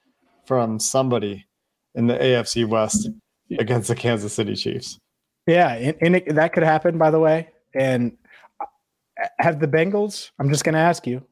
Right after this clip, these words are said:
Speaker 2: gonna test your, your knowledge here. Have the Bengals ever won thirteen games in a season, Jake?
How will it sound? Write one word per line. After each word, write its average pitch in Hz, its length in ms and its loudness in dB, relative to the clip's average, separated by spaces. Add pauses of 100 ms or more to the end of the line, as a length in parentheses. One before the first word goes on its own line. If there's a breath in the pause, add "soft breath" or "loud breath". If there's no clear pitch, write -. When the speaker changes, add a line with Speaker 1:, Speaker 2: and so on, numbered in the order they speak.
(140)
Speaker 2:
gonna 123 120 -10
test - 280 -2
your, 143 160 2
your 131 160 -2
knowledge 139 320 2
here. 110 260 -2 (360 soft breath)
Have 113 140 -4
the 117 100 0
Bengals 147 360 2
ever 151 240 2
won 147 380 0 (760)
thirteen 135 420 -2
games 131 280 0
in 123 100 0
a 117 60 -4
season, 135 440 -4
Jake? - 260 -20